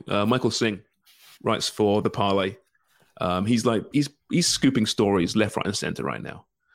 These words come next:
Um, a-, and he had a great chat with Bill Manning and Bob Bradley. And he, his gut tells him that Pozuelo's leaving, um, probably end of this season. Not that he's a bad player. He, he's a great player, but from a tactic standpoint, doesn't fit into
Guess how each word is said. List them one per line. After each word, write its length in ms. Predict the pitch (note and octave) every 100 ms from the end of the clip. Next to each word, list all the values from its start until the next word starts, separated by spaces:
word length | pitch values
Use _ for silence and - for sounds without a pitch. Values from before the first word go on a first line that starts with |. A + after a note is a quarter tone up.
| _ _ -
Um, 540 | - E2+ E2+ E2+ G#2+ - -
a-, 140 | F2 -
and 140 | G2+
he 160 | B2+ B2+
had 100 | G#2+
a 60 |
great 260 | G2+ A2+ G2+
chat 240 | A2 -
with 380 | G2+ F#2+ - - - _ -
Bill 160 | G#2
Manning 380 | G2 G2 F#2 A2 - -
and 200 | G#2+ -
Bob 180 | G2
Bradley. 400 | - G2 F#2 G#2+ _ _ _ _ _ _ -
And 460 | F#2 G2 G2+ G#2 - - _ -
he, 400 | - - F3+ C#3
his 160 | D#3+
gut 260 | - D3 C3
tells 280 | B2+ A#2 G#2+
him 140 | G#2
that 220 | G#2 -
Pozuelo's 520 | A2+ G#2+ A2 A2 G#2+
leaving, 360 | G2+ G2+ D#2+ E2 _ _ _ _ _ _ _ -
um, 320 | E2+ E2+ F2+ -
probably 220 | B2+ A2+
end 80 | A2
of 60 | G2
this 140 | G2+
season. 460 | - A2 A2+ D3 C#3+ - _ _ _ _ _ _ _ _ _ B2+
Not 300 | D#3 - -
that 100 | B2
he's 120 | A#2+
a 40 |
bad 260 | G2+ G#2+ G#2
player. 380 | - G#2 B2+ C#3+
He, 120 | A2
he's 180 | - A2+
a 60 | A2
great 280 | A2 G2+
player, 220 | - G2+ G#2
but 320 | G#2+ - -
from 160 | A2
a 40 | G#2+
tactic 460 | - C3 C3+ B2
standpoint, 720 | - - G2+ G#2 - F#2 G2
doesn't 300 | B2+ A#2+ A2 G#2
fit 240 | A2+ G#2
into 500 | G#2 G2+ G2+ F#2